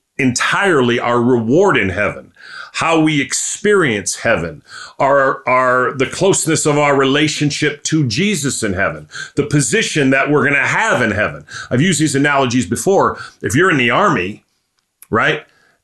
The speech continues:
and, and you're a general in the Army, and I'm a private, we're both in,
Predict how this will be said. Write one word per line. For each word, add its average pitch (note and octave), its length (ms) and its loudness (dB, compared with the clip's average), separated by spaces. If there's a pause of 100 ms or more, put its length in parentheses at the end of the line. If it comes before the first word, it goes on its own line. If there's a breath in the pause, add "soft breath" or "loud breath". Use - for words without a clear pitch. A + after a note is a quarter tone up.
(120)
and, C3 380 2
and A#2+ 160 2
you're D#3+ 220 4
a A#2 80 0
general B2 580 0
in A2+ 100 2
the G#2 140 2
Army, G#2+ 500 0 (520)
and B2+ 120 -2
I'm D3 200 2
a G#2 100 -6
private, D3 440 0
we're E3+ 140 4
both F#3+ 340 2
in, G2 420 0